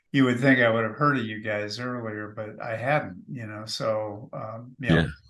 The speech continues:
Speaker 1: bad, my bad, but, but nonetheless, yeah. And I know you got big name clients too, Lenovo and Motorola,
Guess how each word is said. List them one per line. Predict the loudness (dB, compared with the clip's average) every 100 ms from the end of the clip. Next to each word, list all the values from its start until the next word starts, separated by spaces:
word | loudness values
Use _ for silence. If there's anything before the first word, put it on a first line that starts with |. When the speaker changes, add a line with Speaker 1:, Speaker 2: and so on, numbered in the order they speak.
| _ -12
Speaker 1:
bad, | -10 -2 2 2 0 -6 -8
my | -2 0
bad, | 2 2 0 -2 -6
but, | -4 -4 -4 -2
but | -2 -2 -8 -6
nonetheless, | -4 -2 0 0 -2 -8 _ _ _ _ _
yeah. | 6 8
And |
I | 8
know | 8 6
you | 4
got | 2 2
big | 0
name | 2 0
clients | 0 -4 -4 -6 -10 -10
too, | -8 -8 -8 -10 -12 -12 -12
Lenovo | -8 -4 -4 -2 -4 -4 -6
and | -8 -10
Motorola, | -10 -8 -8 -6 -6 -6